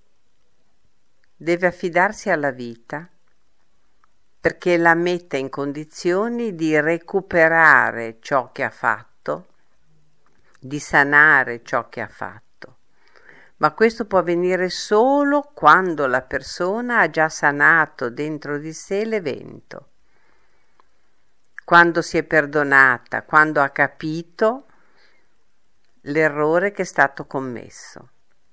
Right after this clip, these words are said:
il perché è stato commesso, che cosa ha portato a quel comportamento.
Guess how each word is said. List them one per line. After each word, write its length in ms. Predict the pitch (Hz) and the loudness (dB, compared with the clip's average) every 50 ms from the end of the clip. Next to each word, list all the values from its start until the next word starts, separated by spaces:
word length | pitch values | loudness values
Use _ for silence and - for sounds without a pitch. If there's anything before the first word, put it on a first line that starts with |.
| _ _ _ _ _ - | _ _ _ _ _ -10
il 240 | 160 165 160 151 - | -8 -8 -8 -8 -14
perché 560 | _ 180 165 151 147 - _ - 175 170 160 | _ -4 -4 -4 -4 -12 _ -6 -4 -4 -4
è 40 | 147 | -6
stato 460 | - - - 117 110 - _ 117 113 | -8 -6 -6 -6 -6 -6 _ -16 -16
commesso, 840 | - - 110 107 107 104 104 101 107 - - - - - - 123 _ _ _ _ _ _ _ _ _ | -14 -16 -16 -16 -14 -16 -16 -18 -20 -20 -20 -20 -20 -20 -20 -20 _ _ _ _ _ _ _ _ _
che 220 | - - 156 - | -10 -10 -10 -10
cosa 360 | _ - 170 170 170 165 175 165 | _ 4 6 6 6 6 4 2
ha 40 | |
portato 720 | 160 - - 160 147 143 - - 165 147 143 147 - - 127 | 2 2 -2 -4 -4 -4 0 4 6 6 6 4 0 -4 -6
a 40 | - | -6
quel 280 | - - 131 120 117 | -4 -8 -8 -8 -6
comportamento. 1080 | - - 123 113 110 - 117 - - - 107 107 110 110 107 104 98 - - - - | -8 -10 -10 -10 -10 -12 -14 -14 -10 -12 -12 -12 -12 -16 -16 -18 -20 -20 -20 -20 -20